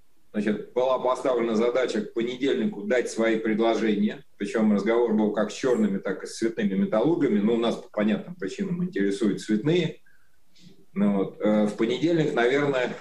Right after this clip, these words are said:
э, ну, будет, э, больше ясности, то есть, э,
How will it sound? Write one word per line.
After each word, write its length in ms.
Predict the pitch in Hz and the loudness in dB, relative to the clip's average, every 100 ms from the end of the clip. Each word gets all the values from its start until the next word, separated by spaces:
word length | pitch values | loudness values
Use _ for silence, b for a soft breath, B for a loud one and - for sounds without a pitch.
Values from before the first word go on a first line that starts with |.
| B B - | B B -18
э, 440 | 101 101 98 92 90 | -10 -8 -8 -8 -6
ну, 220 | 113 113 | -2 0
будет, 420 | 98 120 113 - - | 2 0 0 -2 -4
э, 340 | 95 95 90 | -2 0 0
больше 440 | 87 98 - - | -2 -2 0 2
ясности, 640 | 107 120 135 123 104 - 95 | 2 4 2 0 -2 -2 -6
то 240 | - 101 | -4 -2
есть, 280 | 95 - - | -2 -4 -8
э, 480 | 90 87 - - | -6 -4 -6 -6